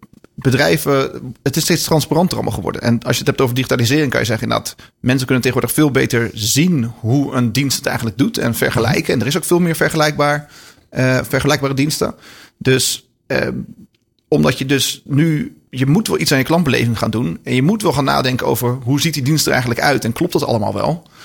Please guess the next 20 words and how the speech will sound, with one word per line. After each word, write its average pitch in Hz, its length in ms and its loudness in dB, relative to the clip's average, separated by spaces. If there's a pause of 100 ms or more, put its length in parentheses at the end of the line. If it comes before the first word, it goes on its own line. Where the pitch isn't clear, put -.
(300)
Waardoor 131 720 2 (320)
er 131 140 0
nu 139 140 2
behoefte 143 360 0
is. - 120 -4
En 110 100 -4
vroeger 143 300 -2 (220)
had 127 200 -2
je 131 80 -4
misschien 131 280 0
gewoon 127 180 2
wat 127 140 -2
minder 131 480 0 (720)
door 143 320 2
dat 135 140 0
het 131 100 -4
niet 139 120 -2
zo - 100 0
goed 196 140 -4
was. - 340 -10